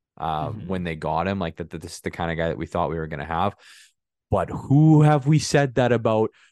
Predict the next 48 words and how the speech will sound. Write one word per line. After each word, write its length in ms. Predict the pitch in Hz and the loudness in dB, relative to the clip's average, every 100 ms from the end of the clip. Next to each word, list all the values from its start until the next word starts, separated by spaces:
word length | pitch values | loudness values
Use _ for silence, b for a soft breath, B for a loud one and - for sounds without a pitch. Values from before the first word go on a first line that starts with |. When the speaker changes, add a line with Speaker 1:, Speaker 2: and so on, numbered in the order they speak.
| b | b
Speaker 1:
for 160 | 104 92 | -6 -6
three 640 | - 120 127 135 131 - _ | -6 -2 2 2 0 -2 _
seasons 580 | - 139 139 127 127 120 | -10 -4 -2 -2 -6 -6
of 160 | 117 | -6
this 140 | 113 107 | -6 -10
show? 460 | - 117 101 90 - b b | -6 -4 -2 -4 -10 b b
Where 320 | 101 101 101 101 | -6 -2 -2 -2
there's 320 | 95 92 92 | -4 -6 -8
the 80 | 101 | -8
highs 460 | 123 117 104 98 | -4 -4 -4 -6
and 100 | 104 | -8
the 80 | 107 | -6
lows 420 | 110 110 101 95 | -4 -4 -4 -6
and, 120 | 101 - | -8 -2
"Oh, 220 | 143 131 | 0 0
is 120 | 120 | -2
he 100 | - | -8
finally 400 | - 120 117 117 | -8 -6 -6 -10
playing 280 | - 113 113 | -10 -8 -8
up 100 | 110 | -8
to 80 | 117 | -6
where 120 | 113 | -6
we 100 | 101 | -6
thought 220 | 104 107 | -4 -4
he 60 | 104 | -4
was 100 | 101 | -6
gonna 160 | 101 | -8
be? 160 | 95 90 | -8 -8
Oh, 140 | 95 | -8
no, 180 | 92 87 | -8 -8
he's, 160 | 90 - | -8 -12
he 200 | 90 82 | -16 -16
struggles 400 | - 98 90 90 | -10 -6 -6 -6
for 120 | - | -6
a 60 | 92 | -4
while, 240 | 90 92 | -4 -4
and 80 | 107 | -2
then 100 | 131 | -2
he's 120 | 135 | -2
back, 360 | 120 127 110 - | -2 -4 -6 -10
and 80 | 110 | -10
then 100 | 120 | -10
he's 120 | 117 | -8
down, 220 | 120 110 | -6 -6
and 80 | 107 | -6
then 80 | 107 | -8
he's 100 | 104 | -6
back." 260 | 110 104 | -6 -6